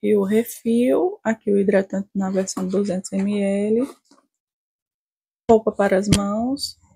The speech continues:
uma unidade quarenta e dois, duas unidades trinta e seis e setenta cada, três unidades trinta e um e cinquenta cada. De castanha, maracujá, açaí, andiroba e tucumã.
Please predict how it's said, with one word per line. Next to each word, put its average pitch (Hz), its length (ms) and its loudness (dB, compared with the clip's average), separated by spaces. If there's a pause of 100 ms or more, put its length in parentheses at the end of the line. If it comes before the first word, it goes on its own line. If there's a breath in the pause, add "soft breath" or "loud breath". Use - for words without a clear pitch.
(120)
uma 202 120 -6
unidade 202 520 0
quarenta 202 400 -2
e 208 40 2
dois, 202 560 2
duas 214 240 2
unidades 202 520 -4
trinta 214 260 -4
e 208 40 -4
seis 214 260 -2
e - 20 -4
setenta 196 380 -8
cada, 269 640 2
três 233 360 4
unidades 233 480 2
trinta 269 320 0
e 262 60 2
um 254 40 2
e 254 60 0
cinquenta 233 460 -6
cada. 190 680 -2 (720)
De 214 60 -4
castanha, 220 500 2
maracujá, 214 680 2
açaí, 202 540 -2
andiroba 208 760 2
e 214 120 -2
tucumã. 208 720 -2